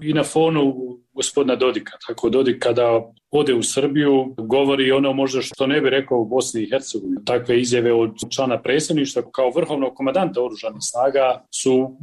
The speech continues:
za mene kontradiktorne i poražavajuće u smislu da vi kao komandant oružane sile jedne države odete u drugu i kažete: „Ova je spremna da brani nas.” Za mene su takve izjave srame. Ja da sam član predsjedništva,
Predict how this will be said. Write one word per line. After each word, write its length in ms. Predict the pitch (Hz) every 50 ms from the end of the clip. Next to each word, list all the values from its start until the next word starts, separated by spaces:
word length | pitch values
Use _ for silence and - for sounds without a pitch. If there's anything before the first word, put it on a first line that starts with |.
| 139 147 143 135
za 160 | 131 143 147
mene 240 | 151 147 143 135 139
kontradiktorne 920 | 165 156 139 - 139 139 151 170 - - 160 156 156 156 156 151 151 151
i 120 | 147 -
poražavajuće 840 | - 156 151 143 131 156 160 185 185 160 123 104 101 _ - - 113 104 101 104
u 40 | 95
smislu 500 | - - 120 120 131 127 127 - 127 113
da 180 | 107 117 117
vi 280 | 113 117 135 135 131 131 -
kao 420 | 135 127 123 117 113 113 110 - _ _ _
komandant 500 | - - 127 120 117 131 139 139 127 113 - - - - - 113
oružane 500 | 135 143 139 131 123 135 131 127 123 120
sile 300 | - - - 151 147 139
jedne 340 | 127 123 135 143 156 156 135
države 600 | 107 131 135 139 156 160 151 151 143 139 135 135 131
odete 360 | 131 139 139 139 127 - - 123
u 80 | 120
drugu 420 | 113 131 143 143 127 135 131 127 127
i 180 | 123 123 120 -
kažete: 580 | - 131 127 120 120 117 - - 117 110 110 - _ _ _
„Ova 260 | - 123 123 127 123
je 80 | 117 110
spremna 420 | - - - - 131 127 120 117
da 140 | 110 117 110
brani 580 | 101 123 131 131 131 117 117 110 104 107 - _ _ _ _ -
nas.” 460 | 117 123 143 156 151 139 - - - - 120 _ _ _ -
Za 220 | 110 - 135 143
mene 220 | 156 170 160 156 139
su 160 | - - -
takve 340 | - 147 143 - 147 143 143
izjave 320 | 143 139 143 139 135 131
srame. 500 | - - - - 143 135 113 101 98 104
Ja 160 | 120 135 139
da 100 | 135 123
sam 180 | 113 - 120 107
član 300 | - - 143 135 120 110
predsjedništva, 800 | - 117 127 127 - - 135 135 131 127 - - 135 123 123